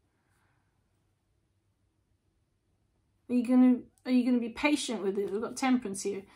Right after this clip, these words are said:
Are you gonna be patient with this? Are you gonna, are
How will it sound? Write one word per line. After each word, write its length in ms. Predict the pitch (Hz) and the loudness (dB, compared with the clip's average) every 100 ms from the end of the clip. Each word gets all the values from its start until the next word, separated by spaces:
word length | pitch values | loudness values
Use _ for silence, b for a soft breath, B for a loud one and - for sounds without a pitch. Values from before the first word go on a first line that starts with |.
| b b b | b b b
Are 80 | 226 | -2
you 80 | |
gonna 140 | 254 254 | 0 0
be 120 | 247 | 0
patient 520 | 247 294 262 - 170 | 0 0 0 -2 -6
with 120 | 180 | -8
this? 300 | - 196 - | -12 -16 -16
Are 80 | - | -8
you 140 | 202 196 | -6 -4
gonna, 320 | 240 220 | -2 0
are 100 | 214 | 0